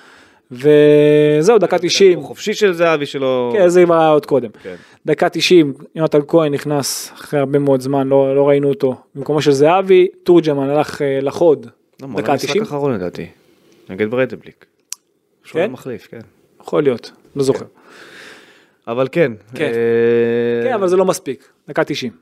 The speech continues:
Speaker 2: יפה. אז הסיכ-, הסיכום של כל האירוע הזה, זה שרובי קין עשה הכל שדור תורג'מן יקבל תשעים דקות.
Speaker 1: נכון.
Speaker 2: ואני פה כדי לה-, שוב, אני אגיד את זה, אני אתחיל לפני שאני אגיד, אני אתחיל עם מחמאה,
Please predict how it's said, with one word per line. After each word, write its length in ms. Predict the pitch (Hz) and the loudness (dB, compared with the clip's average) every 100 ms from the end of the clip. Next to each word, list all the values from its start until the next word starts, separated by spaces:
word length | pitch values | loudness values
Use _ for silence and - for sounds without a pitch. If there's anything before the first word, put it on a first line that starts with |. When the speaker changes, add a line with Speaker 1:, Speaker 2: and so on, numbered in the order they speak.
| _ _ | _ _
Speaker 2:
יפה. 280 | 127 123 127 | -6 -4 -2
אז 220 | 110 113 | -2 -2
הסיכ-, 300 | 123 - 110 - | -4 -6 -10 -8
הסיכום 440 | 139 - - 226 220 | -10 -8 -2 0 0
של 140 | 196 | -2
כל 180 | - 190 | 0 4
האירוע 380 | 190 196 240 202 | 4 6 4 4
הזה, 420 | 139 139 143 143 | 4 6 6 4
זה 120 | 127 | 0
שרובי 880 | 123 123 120 120 120 - 113 127 131 | -6 -4 -2 0 -2 -4 -4 -4 -4
קין 140 | 139 135 | -6 -6
עשה 180 | 131 | -4
הכל 300 | 131 - 143 | -4 -2 -4
שדור 300 | 113 113 113 | -4 -4 -2
תורג'מן 380 | 113 127 120 104 | -2 -4 -4 -6
יקבל 240 | 101 104 101 | -8 -8 -8
תשעים 260 | 98 98 | -8 -6
דקות. 400 | 95 - - - _ _ - - - - - - _ _ - | -6 -8 -10 -12 _ _ -20 -20 -20 -20 -20 -20 _ _ -12
Speaker 1:
נכון. 220 | - 208 - _ _ _ | -6 -6 -8 _ _ _
Speaker 2:
ואני 1080 | 101 101 104 110 113 113 113 113 117 120 131 | -20 -6 -2 2 4 4 4 2 0 -4 -6
פה 500 | 127 175 196 190 185 190 | -4 0 4 6 4 2
כדי 280 | 139 147 151 | 0 2 2
לה-, 120 | 139 - 120 123 | 0 -2 -8 -8
שוב, 340 | - 170 120 - | -2 -2 -2 -8
אני 140 | 110 120 | -10 -8
אגיד 220 | 131 180 | 2 2
את 120 | 180 | 2
זה, 200 | 165 190 - | 2 2 2
אני 120 | 135 | -2
אתחיל 360 | 131 - 277 247 | -2 -2 -2 -2
לפני 220 | 190 233 | -2 0
שאני 300 | 247 208 160 | 2 2 0
אגיד, 300 | 147 185 190 | 0 -2 -2
אני 120 | 147 | -4
אתחיל 300 | 127 160 170 | -8 -6 -6
עם 140 | 151 | -4
מחמאה, 420 | 123 - 120 107 | -6 -6 -6 -6